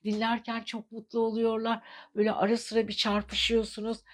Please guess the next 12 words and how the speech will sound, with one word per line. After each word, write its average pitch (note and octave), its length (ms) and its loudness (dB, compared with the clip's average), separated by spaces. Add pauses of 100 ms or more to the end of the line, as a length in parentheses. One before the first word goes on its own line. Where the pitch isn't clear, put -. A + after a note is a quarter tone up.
(180)
İnsanların G#3+ 580 -2
gerçek F#3+ 500 -2
yüzlerini A3 440 0
görüyorsunuz. A3+ 640 0 (340)
Bazen G#3+ 420 2
gereksiz A3 520 2
de G#3 120 4
konuşuyorsunuz F3 760 -4
ama A3 320 2 (280)
bütün D4+ 260 2
bu A#3+ 120 -4
konuşmaların G3 720 -2